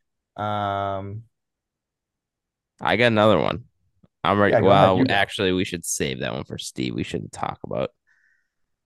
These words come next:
Speaker 2: that
Speaker 1: Well, I
Speaker 2: one.
Speaker 1: think just simply, like, uh, w-, w-, just one to kind of fill, fill the air, just jump into the, to the women's four hundred.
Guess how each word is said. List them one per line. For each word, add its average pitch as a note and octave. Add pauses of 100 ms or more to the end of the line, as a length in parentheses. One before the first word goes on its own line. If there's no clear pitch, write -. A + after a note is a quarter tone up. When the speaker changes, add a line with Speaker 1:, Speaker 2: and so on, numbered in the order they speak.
(140)
Speaker 2:
that -
Speaker 1:
Well, -
I F3+
Speaker 2:
one. -
Speaker 1:
think G3+
just -
simply, A#2+
like, G2+
uh, -
w-, B2+
w-, B2
just B2+
one A2
to G#2
kind F#2+
of F#2
fill, F#2+
fill G2
the F#2
air, F2+
just F#2+
jump G2
into F#2+
the, F2 (480)
to G#2+
the G#2
women's F#2+
four F#2+
hundred. F2